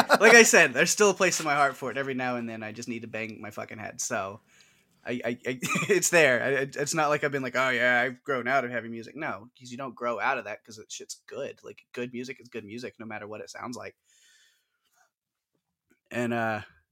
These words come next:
so yeah, so, but, you know, it, people <laughs> tend to think maybe it's a little cliche or whatever, but I mean, honestly, Twenty One Pilots is my favorite band. Uh,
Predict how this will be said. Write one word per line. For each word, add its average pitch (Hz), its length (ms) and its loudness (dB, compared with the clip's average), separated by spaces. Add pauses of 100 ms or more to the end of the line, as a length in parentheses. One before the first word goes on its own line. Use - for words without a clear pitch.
(180)
so - 160 -4
yeah, 156 160 6
so, 143 360 0
but, 156 320 0
you 170 100 -4
know, 160 80 -2
it, 180 180 -6
people 185 460 -2 (440)
<laughs> - 440 -8
tend 160 180 -4
to 151 40 -6
think 147 260 -6
maybe 143 240 -2
it's 123 120 -6
a 139 40 -12
little 127 300 -8 (460)
cliche 123 520 -4
or 110 340 -4
whatever, 123 500 -2
but 113 220 -6
I - 40 -6
mean, 117 240 -6
honestly, 123 440 -4 (120)
Twenty - 160 -6
One 107 160 -6
Pilots 101 300 -4
is 113 120 -6
my 98 100 -10
favorite 95 280 -12
band. 101 300 -8 (680)
Uh, 101 380 0